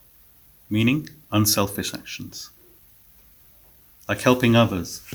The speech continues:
sharing what you have with people who are less fortunate than you. Not only wealth, but emotions, knowledge,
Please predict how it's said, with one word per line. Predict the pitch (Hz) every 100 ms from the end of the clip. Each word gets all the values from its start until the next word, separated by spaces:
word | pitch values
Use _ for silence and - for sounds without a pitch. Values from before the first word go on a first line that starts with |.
| - -
sharing | - - 131 135 131
what | 120 117
you | 110
have | 113 113
with | 107
people | - 117 120 101
who | 104
are | 101
less | 107 110
fortunate | - 107 - 101 92
than | 92 85
you. | 85 - - _ _ _ _ _ -
Not | 151 156
only | 156 143
wealth, | 135 127 -
but | 110 - -
emotions, | 95 104 117 - 92 85 - - - _ _ _ _ _ _ -
knowledge, | 98 104 98 85 - -